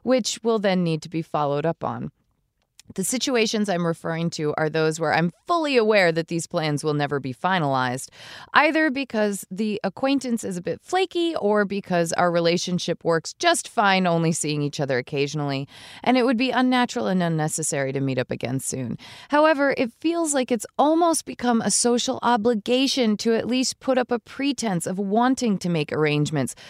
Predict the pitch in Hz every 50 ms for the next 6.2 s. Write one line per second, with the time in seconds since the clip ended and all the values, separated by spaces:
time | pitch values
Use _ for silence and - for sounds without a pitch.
0 | - - _ - 254 220 262 226 240 262 262 262 254 240 240 233 226 226 214 -
1 | - 233 226 - - 202 180 - 175 - - 180 170 160 151 - - 170 156 143
2 | 131 123 - - - - - - - - - - - - 359 - - 494 494 370
3 | 220 - 240 247 - - 214 175 151 135 156 151 147 147 143 139 139 135 - -
4 | 139 139 131 - 139 135 135 131 135 139 135 - _ - 147 135 131 139 135 131
5 | 135 135 - 147 135 - - 143 143 135 143 139 - - 139 143 156 - - 180
6 | 185 180 - -